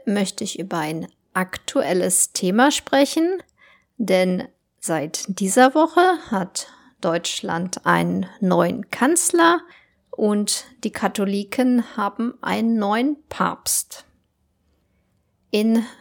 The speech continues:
Deutschland und Österreich ist der Kanzler das, was in den U S A oder Frankreich der Präsident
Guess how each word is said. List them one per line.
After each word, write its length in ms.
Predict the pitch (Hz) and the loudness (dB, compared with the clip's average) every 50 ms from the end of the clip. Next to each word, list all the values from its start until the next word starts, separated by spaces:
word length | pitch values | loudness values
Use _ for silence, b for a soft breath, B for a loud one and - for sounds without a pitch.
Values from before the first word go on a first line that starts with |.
| B B B | B B B
Deutschland 680 | 214 208 220 214 - - - - 311 349 359 349 - 220 | 4 4 4 2 0 -4 -2 -2 -2 -2 0 0 0 0
und 240 | 226 226 220 - | 0 0 0 0
Österreich 880 | - 202 220 208 - - 247 233 226 233 240 247 262 254 254 - - - - | -2 -2 0 0 0 -2 -2 2 4 4 4 4 4 2 0 -4 -8 -6 -4
ist 360 | 220 - - - - - - - | -4 -2 -2 -4 -4 -6 -10 -10
der 220 | - 196 190 185 185 | -4 -2 -2 -2 -2
Kanzler 1000 | - - - - 208 190 196 190 - - - - - 214 202 190 190 196 - - - _ _ _ - | -2 -4 0 2 2 2 2 0 0 0 0 0 0 0 -2 -2 -2 -4 -8 -12 -20 _ _ _ -14
das, 720 | - 196 - 190 208 233 247 - - - - - - - _ b b b b b b b b b - | -2 2 4 4 6 4 2 0 -2 -2 -2 -4 -6 -10 _ b b b b b b b b b -8
was 420 | 254 180 175 185 185 - - - - - | -4 -4 -4 -2 -2 -4 -4 -6 -6 -6
in 400 | 196 190 185 185 185 185 180 165 | -4 -4 -4 -4 -4 -4 -4 -6
den 180 | 175 175 175 - | -6 -6 -6 -4
U 140 | 208 185 | -2 0
S 260 | 185 180 - - - - | 0 2 0 0 2 2
A 320 | 190 185 185 196 208 208 | 2 4 4 4 4 2
oder 480 | - 190 185 - 185 170 170 185 - - | 2 0 -2 -2 -2 -4 -4 -6 -8 -12
Frankreich 1160 | - - - - 185 180 180 185 185 185 - - - 185 180 180 180 - - - - - - - - _ - | -14 -12 -6 0 2 4 4 4 2 -2 -6 -6 -2 0 2 2 0 0 -4 -6 -8 -8 -10 -14 -16 _ -10
der 80 | 175 | -10
Präsident 960 | - - - - 190 180 - 185 185 214 220 247 294 403 427 - - - - | -10 -8 -6 -2 0 0 0 0 0 2 4 4 4 2 0 -4 -8 -10 -10